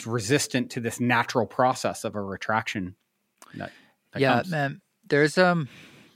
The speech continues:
Speaker 2: there's this analogy I use that's right in line with that about the grace of forgetting or the gift of forgetting, and it just being the other, uh, side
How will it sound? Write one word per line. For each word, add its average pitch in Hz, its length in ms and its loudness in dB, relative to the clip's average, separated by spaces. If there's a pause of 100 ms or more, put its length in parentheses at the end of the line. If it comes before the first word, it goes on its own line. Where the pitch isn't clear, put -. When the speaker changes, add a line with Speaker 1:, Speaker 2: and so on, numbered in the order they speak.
(240)
Speaker 2:
there's 135 160 -6
this 156 140 -6
analogy 127 500 2
I 120 60 6
use 120 280 -2
that's - 220 -4
right 123 180 4
in 120 140 -6
line 110 220 -2
with 110 160 -8
that 120 260 -2 (140)
about 117 380 0 (640)
the - 80 0
grace 123 460 2
of 120 280 0
forgetting 110 720 -2
or 117 80 -6
the 110 100 -4
gift 120 320 -2
of 120 80 -6
forgetting, 110 640 -4 (100)
and 120 260 0 (540)
it 147 160 2
just 156 220 0
being 143 260 4
the 127 160 0
other, 135 540 6 (400)
uh, 117 280 -6
side 120 680 2